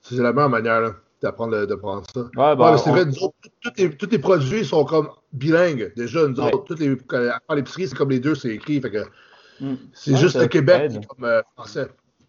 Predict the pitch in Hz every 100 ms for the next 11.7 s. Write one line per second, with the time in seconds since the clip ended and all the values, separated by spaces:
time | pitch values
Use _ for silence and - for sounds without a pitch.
0 | _ - 117 104 - _ _ 135 135 113
1 | 113 110 117 117 151 165 160 143 131 135
2 | 131 165 139 - 113 127 120 110 120 -
3 | 131 131 143 135 135 143 139 180 - 139
4 | 127 120 117 127 127 151 131 143 131 123
5 | 156 139 127 147 131 117 104 - _ -
6 | - _ 104 104 95 95 110 117 - _
7 | - 135 135 113 - 135 151 160 147 135
8 | 151 147 151 139 147 151 151 120 113 135
9 | 147 226 131 123 127 156 165 165 180 156
10 | 170 196 226 - - 135 127 113 110 -
11 | 151 143 139 143 135 170 139